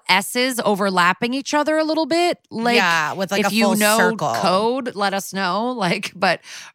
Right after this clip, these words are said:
Speaker 1: uh, yeah, it's, I have
Speaker 2: So
Speaker 1: no idea what that is.
Speaker 2: So it's eighteen U S code, this symbol, eighteen oh one.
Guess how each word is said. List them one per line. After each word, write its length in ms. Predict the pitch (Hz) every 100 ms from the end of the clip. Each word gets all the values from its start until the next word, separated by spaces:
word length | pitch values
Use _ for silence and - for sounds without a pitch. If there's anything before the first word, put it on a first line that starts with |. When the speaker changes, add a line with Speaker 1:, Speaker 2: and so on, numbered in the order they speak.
| _
Speaker 1:
uh, 220 | 156 139 -
yeah, 380 | 170 165 143 147
it's, 880 | 151 _ _ - - - - - _ _
I 120 | 151
have 100 | 139
Speaker 2:
So 140 | - 262
Speaker 1:
no 200 | 123 120
idea 240 | 120 123
what 120 | 127
that 120 | 127 123
is. 280 | 120 123 - _
Speaker 2:
So 220 | - 247
it's 120 | 240 -
eighteen 440 | 254 285 - 277 247
U 180 | 226 220
S 180 | -
code, 480 | - 208 185 180 165 -
this 220 | 160 208
symbol, 640 | - - 214 190 170 160 -
eighteen 440 | 196 175 - 190 160
oh 80 |
one. 460 | 151 110 78 -